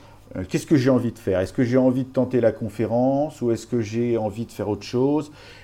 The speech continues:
Et la conférence, c'était, euh, c'était pas trop mon truc. Disons que défendre des, des terroristes,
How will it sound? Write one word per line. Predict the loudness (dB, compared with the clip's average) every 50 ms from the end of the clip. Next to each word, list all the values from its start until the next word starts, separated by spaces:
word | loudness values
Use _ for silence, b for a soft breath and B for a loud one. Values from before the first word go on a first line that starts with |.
| B 0 2
Et | 4 4 4 2 -2 -8 -20 -20 b b b b b b b -2
la | 0 2 2
conférence, | 2 0 -2 0 2 2 2 2 2 0 -2
c'était, | -4 -4 -2 0 2 2 4 4
euh, | 2 2 2 2 2 2 2 2 2 0 -2 -4 -6 -8 -12 b b b b b b b b b -20 -20 -20 -20 B B B B B B B B B B -18
c'était | -10 -8 -6 -4 -4 -2
pas | 0 2 2 2
trop | 2 0 -8 -8 -4 -2 0 0
mon | 2 2 2 0 0
truc. | -2 -6 -4 2 2 2 2 2
Disons | 0 -4 -2 -2 -2 0
que | 2
défendre | 2 0 2 0 -2 -2 0
des, | 2 2 2 2
des | 2 -2 -4 -2
terroristes, | 0 0 0 2 2 2 0 0 -4 -6